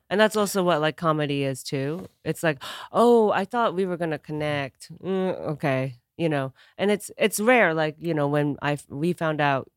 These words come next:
our moms have the same thing, I was like, "What are the chances?" And we're attracted to each other.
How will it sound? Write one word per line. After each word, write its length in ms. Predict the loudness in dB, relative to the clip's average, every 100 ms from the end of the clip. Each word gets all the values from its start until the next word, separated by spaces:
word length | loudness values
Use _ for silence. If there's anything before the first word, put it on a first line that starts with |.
| _ -6
our 100 | -4
moms 360 | -4 -6 -8
have 160 | -10 -10
the 60 |
same 280 | -10 -8 -8
thing, 220 | -6 -6
I 20 | -6
was 100 | -6
like, 140 | -10
"What 180 | -6 -6
are 60 | -4
the 120 | -6
chances?" 600 | -6 -6 -8 -6 -8 -8 _ _
And 220 | -4 -2
we're 140 | -2 -4
attracted 420 | -4 -6 -4 -8
to 80 | -8
each 180 | -8 -6
other. 280 | -6 -6